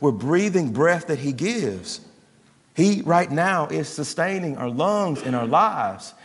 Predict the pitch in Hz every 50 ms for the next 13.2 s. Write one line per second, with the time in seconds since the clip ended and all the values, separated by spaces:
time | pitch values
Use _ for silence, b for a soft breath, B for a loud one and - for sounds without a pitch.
0 | B B B B 156 196 214 185 185 180 175 139 131 156 185 202 196 185 165 160
1 | 143 - - - 180 196 208 - 208 190 175 160 - 160 156 147 - - 170 180
2 | 185 175 147 135 143 139 147 160 151 - 107 117 143 190 233 226 180 139 113 101
3 | 95 90 - - B B B B B B - 170 202 226 214 180 185 175 175 165
4 | 143 151 170 180 180 165 147 143 131 - - - 151 175 202 196 180 196 175 170
5 | - - 180 170 190 190 175 - - 147 123 - 185 220 226 175 160 139 143 143
6 | B B B B B B B B - 165 170 160 156 - 170 180 185 175 175 -
7 | - - - - - - - 180 185 180 180 - - 226 240 262 262 240 - -
8 | - 131 123 123 - 135 135 147 151 156 151 143 170 202 202 - - - 202 226
9 | 247 240 220 - 214 180 147 131 131 123 110 120 170 190 190 - 156 143 165 175
10 | 180 190 165 175 190 190 170 170 170 175 175 170 170 175 B B B B B 135
11 | 165 170 151 139 120 123 156 180 208 220 233 196 - 147 135 131 127 120 123 131
12 | 135 131 131 127 123 - - - 180 180 185 180 190 208 202 - - - 175 170
13 | 175 170 170